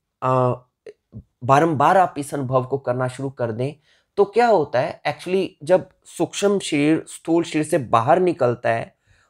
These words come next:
और जब वो वापस आता है, तो पूरी तरह से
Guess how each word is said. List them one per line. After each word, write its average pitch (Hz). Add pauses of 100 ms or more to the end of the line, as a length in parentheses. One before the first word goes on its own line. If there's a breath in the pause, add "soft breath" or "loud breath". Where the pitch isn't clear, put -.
(120)
और 165
जब 180
वो 196
वापस 139
आता 139
है, 120 (440)
तो 233 (600)
पूरी 262
तरह 196
से 208